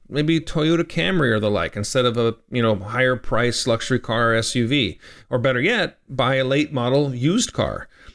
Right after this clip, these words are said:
You'll get plenty of the latest safety features and a lot of the new modern bells and whistles, but at a much lower price than if you bought new.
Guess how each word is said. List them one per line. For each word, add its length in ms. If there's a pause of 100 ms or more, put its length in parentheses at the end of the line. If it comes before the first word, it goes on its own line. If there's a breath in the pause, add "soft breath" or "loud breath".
(140)
You'll 220
get 200
plenty 480
of 300
the 80
latest 440
safety 360
features 760
and 300
a 40
lot 220
of 80
the 80
new 160
modern 400
bells 240
and 140
whistles, 380
but 120
at 100
a 60
much 260
lower 220
price 400
than 140
if 100
you 80
bought 240
new. 300